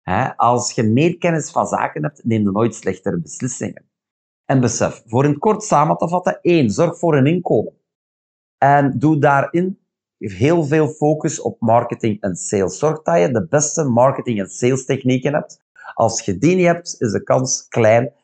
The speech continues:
dat je effectief een breakthrough maakt. Want je inkomen, dat is de basis.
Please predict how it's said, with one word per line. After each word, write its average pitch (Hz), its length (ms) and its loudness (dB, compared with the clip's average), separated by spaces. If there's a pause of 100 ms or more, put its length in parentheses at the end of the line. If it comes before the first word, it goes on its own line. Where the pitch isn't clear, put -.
dat 117 140 4
je 110 60 4
effectief - 600 -2
een 101 140 -2
breakthrough 104 540 -2
maakt. 80 160 -12
Want 98 260 -6
je 113 100 0
inkomen, 135 480 0
dat 113 80 2
is 90 60 -4
de 90 140 -2
basis. 92 560 0